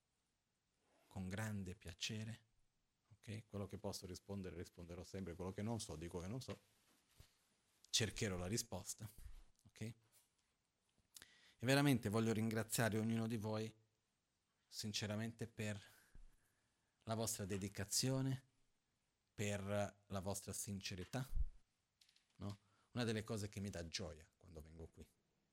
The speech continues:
come in questo momento, è che noi siamo qui, tutti noi. Perché? Perché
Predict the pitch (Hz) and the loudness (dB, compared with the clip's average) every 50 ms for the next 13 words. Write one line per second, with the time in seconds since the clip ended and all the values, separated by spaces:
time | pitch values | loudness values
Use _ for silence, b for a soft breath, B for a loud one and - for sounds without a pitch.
0 | _ _ _ _ _ _ _ _ _ _ _ _ _ _ _ - - _ - 90 | _ _ _ _ _ _ _ _ _ _ _ _ _ _ _ -20 -18 _ -8 -6
1 | 90 82 - - 87 - - - 90 87 82 82 73 67 - - - - - _ | -6 -6 -6 -6 -8 -8 -6 -6 -6 -6 -6 -6 -8 -10 -14 -18 -20 -20 -20 _
2 | - - - - 120 127 123 113 - - 90 87 87 87 - - 90 85 - _ | -18 -12 -8 -4 -2 0 0 0 -2 -4 -6 -6 -8 -8 -10 -10 -12 -12 -14 _
3 | _ _ - - - 80 - - - _ _ _ _ _ _ _ _ _ _ _ | _ _ -20 -16 -14 -14 -14 -16 -20 _ _ _ _ _ _ _ _ _ _ _
4 | _ _ _ _ _ _ _ - 120 107 - - 90 - - - 123 131 - 165 | _ _ _ _ _ _ _ -8 -8 -8 -6 -8 -8 -8 -8 -8 -10 -8 -6 -6
5 | 170 - - | -6 -6 -8